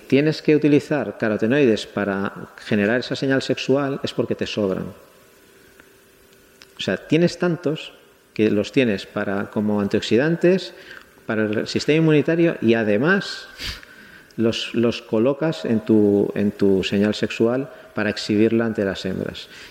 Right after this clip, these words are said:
Y eso es lo que le, eso es lo que le confiere honestidad a esta señal, y no solo le confiere honestidad, sino que a las hembras le está informando sobre que ese macho tiene una buena respuesta inmune y tiene unos buenos mecanismos de, de, de antioxidantes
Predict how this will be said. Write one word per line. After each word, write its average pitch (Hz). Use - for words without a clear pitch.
Y 127
eso 139
es 151
lo 135
que 117
le, 110
eso -
es 147
lo 147
que 139
le 117
confiere 143
honestidad 135
a 135
esta 131
señal, 165
y 113
no 117
solo 143
le 135
confiere 135
honestidad, 135
sino 117
que 110
a 107
las 104
hembras 151
le 139
está 131
informando 143
sobre 101
que 110
ese 123
macho 143
tiene 113
una 110
buena 107
respuesta 113
inmune 156
y 101
tiene 110
unos 113
buenos 113
mecanismos 110
de, 107
de, 107
de 104
antioxidantes 147